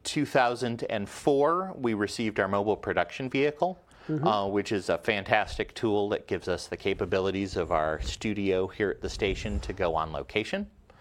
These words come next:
Speaker 1: In twenty eleven, we became capable of producing high-definition programming, so the standard that everybody watches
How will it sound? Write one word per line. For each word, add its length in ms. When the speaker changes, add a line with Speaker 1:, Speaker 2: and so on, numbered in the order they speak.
Speaker 1:
In 460
twenty 360
eleven, 440
we 120
became 640
capable 800
of 500
producing 580
high-definition 800
programming, 720
so 340
the 260
standard 520
that 160
everybody 460
watches 600